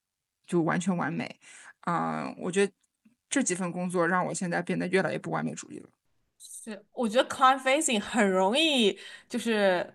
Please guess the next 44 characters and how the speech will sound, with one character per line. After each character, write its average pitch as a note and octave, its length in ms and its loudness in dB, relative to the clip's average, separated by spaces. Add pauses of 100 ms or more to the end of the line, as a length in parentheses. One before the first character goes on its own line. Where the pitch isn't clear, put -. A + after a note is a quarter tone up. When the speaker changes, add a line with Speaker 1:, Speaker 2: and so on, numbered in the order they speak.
(240)
Speaker 2:
进 C4 180 0
入 A#3 140 4
那 A#3+ 100 4
样 G3+ 160 4
一 F#3 60 0
个 G3 80 0
rabbit G3 320 4
hole， F#3 420 2
那 A3 120 -4
样 G3+ 120 2
一 F#3+ 60 -2
个， F#3 420 4 (160)
Speaker 1:
对， G3 100 -2
Speaker 2:
呃， F3+ 120 4 (100)
Speaker 1:
对， E3+ 100 -6
是 B2+ 140 -8
的。 - 60 -16
Speaker 2:
循 G3 220 0
环， E3+ 300 2 (220)
对。 F3+ 160 2
Speaker 1:
对， F#3 180 0
跟， B3 220 -6
跟 C#4 180 -6
客 D4+ 220 -2
户 D4 160 -2
打 - 300 -6
交 F3+ 180 -4
道 F#3 220 -2
真 G3 160 -8
的 G3+ 40 -6
是 F#3 480 -12 (800)
会 - 220 2
容 E3+ 160 4
易 F#3 60 2
比 E3+ 140 0
较 E3+ 100 4
完 E3+ 120 2
美 E3 100 0
主 D3 160 -6
义 C#3 100 -8
一 - 60 -8
点。 - 200 -12 (520)
Speaker 2:
对， F#3+ 120 -10 (440)
嗯。 G3+ 200 -6